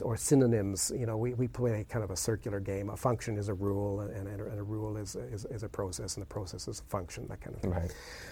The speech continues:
Speaker 1: Um, but, you know, look, I, I, I think that, uh, the, sure, the modern P H D, um, has been, uh, you know, we, we are, we are elements of our culture. I, I, I have been too. You know, we, we are taught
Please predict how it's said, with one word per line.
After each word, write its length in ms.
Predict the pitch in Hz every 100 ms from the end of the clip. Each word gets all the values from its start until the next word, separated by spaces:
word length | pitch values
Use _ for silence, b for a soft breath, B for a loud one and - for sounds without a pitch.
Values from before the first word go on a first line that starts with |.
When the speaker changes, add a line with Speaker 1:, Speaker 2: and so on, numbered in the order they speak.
| B B
Speaker 1:
Um, 260 | 127 120 - B B B
but, 200 | - 151 - -
you 200 | - 180
know, 100 | 180
look, 200 | 170 175 -
I, 80 | - - - - -
I, 120 | 165 -
I 60 |
think 200 | 156 220
that, 320 | - 147 139 -
uh, 300 | 143 127 127
the, 260 | 127 -
sure, 220 | - - 156
the 80 |
modern 440 | 127 127 147 143 127 - 160
P 200 | - 139
H 260 | 123 110 -
D, 460 | 131 110 95 104 -
um, 400 | 123 117 110 110 - - - - -
has 480 | - 139 147 147 113
been, 540 | 131 120 117 117 113 - - - - -
uh, 280 | - 131 107 107
you 100 | -
know, 60 |
we, 200 | 127 143
we 120 | 139 143
are, 200 | 143 139
we 160 | 151
are 100 | 170
elements 400 | 147 151 143 135
of 80 | 123
our 120 | 135
culture. 600 | - 175 165 - 95 92
I, 160 | 107 117
I, 360 | 120 - 117
I 40 | 127
have 240 | 123 123
been 200 | 123 120
too. 360 | 113 151 104 -
You 100 | 110
know, 100 | 113
we, 200 | 127 123
we 160 | 123 123
are 60 |
taught 460 | 120 131 127 131